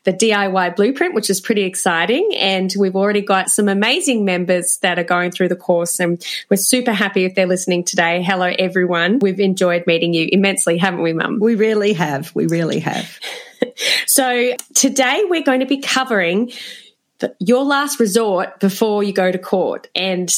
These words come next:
Speaker 1: Mum has got, uh, five really great ways of the options that you can explore before you have to take that step into the court world. Mum, do you, do you find that you put most of your clients through these just to check before you go?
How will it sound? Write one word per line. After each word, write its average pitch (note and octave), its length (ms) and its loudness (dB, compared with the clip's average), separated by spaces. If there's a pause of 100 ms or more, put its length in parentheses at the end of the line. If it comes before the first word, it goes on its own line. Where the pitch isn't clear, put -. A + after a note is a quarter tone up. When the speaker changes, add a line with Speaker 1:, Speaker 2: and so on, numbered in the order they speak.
(140)
Speaker 1:
Mum A#3+ 300 2
has G#3+ 380 -2
got, F3+ 340 0 (460)
uh, F3+ 160 2
five C4 600 -2 (300)
really C4 280 2
great A#3 300 0
ways F#3 600 0
of - 140 -4
the - 100 -6
options C4+ 480 0
that A#3+ 160 0
you G3 160 0
can G3 160 2
explore G3 880 0 (460)
before A#3 420 0
you G#3+ 180 2
have G3 220 -2
to F#3+ 80 0
take F3+ 300 0
that - 180 0
step - 320 0
into E3+ 260 0
the C#3+ 120 -2
court - 420 0
world. A2+ 560 0
Mum, G#3+ 180 2
do B3 120 0
you, B3+ 340 0 (260)
do C4+ 80 -2
you B3+ 120 0
find B3 280 0
that A3 120 -2
you G#3 280 0
put - 280 -4
most F#3+ 320 2
of F#3+ 80 -2
your F3+ 100 2
clients F3+ 480 0
through F3+ 220 2
these F3 520 -2 (540)
just G3+ 220 0
to F#3 100 -4
check G3 460 -2
before F#3+ 280 0
you F#3 120 0
go? F#3+ 360 0